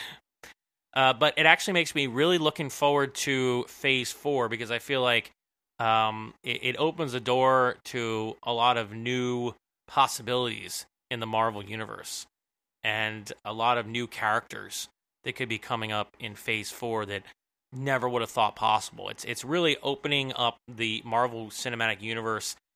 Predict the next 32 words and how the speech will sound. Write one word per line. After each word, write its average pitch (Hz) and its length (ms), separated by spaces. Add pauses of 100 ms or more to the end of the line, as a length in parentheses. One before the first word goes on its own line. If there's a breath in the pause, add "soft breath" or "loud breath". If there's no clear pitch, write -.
(160)
in 113 160
a, 107 80
in 104 200
a 98 280
giant 131 480
way, 107 460 (600)
uh, 98 200
honestly, 107 580 (240)
if 110 160
you 113 40
think 113 240
through, 110 260 (100)
think 110 140
through 117 100
the 110 60
implications 107 500
of 101 140
it. 107 80 (440)
And 240 120
it's 208 100
actually 185 280
just 147 200
pretty 143 200
funny 127 280
little, 110 380 (160)
little, 107 240 (160)
uh, 104 200
little 113 180
post-credit 113 480
sequence 113 280
as 107 100
well. 104 300